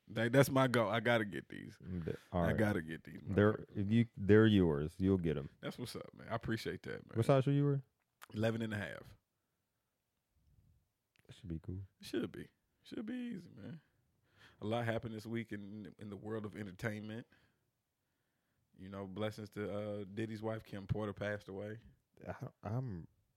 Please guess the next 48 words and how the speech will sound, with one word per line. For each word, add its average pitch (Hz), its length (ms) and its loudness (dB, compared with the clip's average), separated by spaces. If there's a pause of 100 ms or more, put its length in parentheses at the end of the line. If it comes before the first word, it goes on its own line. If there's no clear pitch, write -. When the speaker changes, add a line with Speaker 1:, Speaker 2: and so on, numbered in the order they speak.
(300)
Speaker 2:
is 107 220 -2
Speaker 1:
Did, 135 160 0
Speaker 2:
that - 0 -
Speaker 1:
did, 170 180 2
did 165 140 -8
you 190 80 -4
hear, 185 200 0
was 143 240 2
there 160 160 2
a 127 80 4
why, 151 360 2
like 120 180 -2
a 110 100 -2
how, 117 360 0
or? 120 360 -2
Speaker 2:
She 113 200 0
had 95 140 4
pneumo-, 90 160 -8 (160)
um, 90 240 -2 (640)
pneumonia, 90 680 -10 (360)
flu. 123 300 4 (300)
She - 60 -14
Speaker 1:
She 101 60 0
Speaker 2:
had 95 80 2
Speaker 1:
had 104 120 -2
Speaker 2:
the - 40 -6
Speaker 1:
the - 60 -12
Speaker 2:
flu, 104 240 -2
Speaker 1:
flu? 92 340 2
Speaker 2:
I 95 60 -2
think. 87 360 -8 (420)
Is 117 120 -2
he, 147 140 -6 (180)
I 110 60 -6
wanna 151 220 -6
say 95 160 -6
it's 87 80 -8
the 87 80 -10
flu. 85 240 -12 (1700)
I 95 120 -12
think. 87 200 -6 (180)
Speaker 1:
Damn. - 120 -14 (680)
Speaker 2:
Or 98 120 -2
pneumonia, 90 500 -8 (100)
one 101 140 -10
of 92 80 -10
the 85 140 -14
two. 90 120 -12